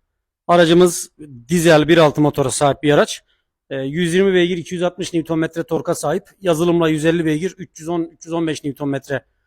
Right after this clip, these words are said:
torka geliyor sağlıklı şekilde. Kalkışlar, ara hızlanmalar, alt devirler, e, vites geçişlerinden sonraki kararsızlıklar ortadan kalkıyor. Klimalı kullanımlardaki kararsızlıklar ortadan kalkıyor.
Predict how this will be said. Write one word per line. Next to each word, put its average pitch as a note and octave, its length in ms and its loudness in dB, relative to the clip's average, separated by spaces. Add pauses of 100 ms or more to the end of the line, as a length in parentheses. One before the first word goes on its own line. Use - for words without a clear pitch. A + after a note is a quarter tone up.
(200)
torka E3 280 4
geliyor C#3 320 0
sağlıklı D3 340 -2
şekilde. F3+ 420 0 (360)
Kalkışlar, F3+ 520 -2
ara E3+ 200 -2
hızlanmalar, E3 500 -2
alt E3+ 240 -6
devirler, E3 480 -4 (600)
e, D3 80 -10 (680)
vites D#3+ 260 -6
geçişlerinden E3+ 580 -4
sonraki E3 480 -4
kararsızlıklar E3 680 0 (160)
ortadan D#3+ 400 0
kalkıyor. D#3 460 0
Klimalı D#3 360 0
kullanımlardaki D#3 640 0
kararsızlıklar D3+ 520 -4
ortadan C#3+ 320 -4
kalkıyor. D3+ 440 -6